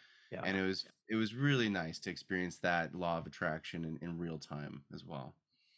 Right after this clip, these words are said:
Speaker 1: I'm lit up for you, man. This is
Speaker 2: <laughs>
Speaker 1: such an incredible month that you've had. Of course, this thing will,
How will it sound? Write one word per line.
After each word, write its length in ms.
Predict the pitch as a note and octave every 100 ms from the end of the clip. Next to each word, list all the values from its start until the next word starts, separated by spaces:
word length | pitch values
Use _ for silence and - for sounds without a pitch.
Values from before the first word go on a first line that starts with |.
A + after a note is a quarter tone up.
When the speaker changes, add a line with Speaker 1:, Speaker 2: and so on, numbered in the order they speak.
| _ _ _ _ _ _ _ _
Speaker 1:
I'm 280 | - E3+ E3
lit 180 | C#3+ B2+
up 140 | A#2+ -
for 100 | G2+
you, 120 | F#2
man. 380 | F#2 F#2 F#2+ F#2+
This 200 | C3+ -
is 380 | B2+ - - G3 C#3+
Speaker 2:
<laughs> 80 | -
Speaker 1:
such 420 | A3 - D3+ C#3+
an 60 | D3+
incredible 540 | C#3 - D3 C#3+ B2+
month 400 | A2 A2+ G#2 - - - - _ _ D#3+
that 160 | - -
you've 140 | G#2+
had. 280 | - A2 G2+
Of 80 | G2+
course, 180 | F3+ C#3
this 120 | D#3
thing 140 | D#3
will, 160 | B2 G2+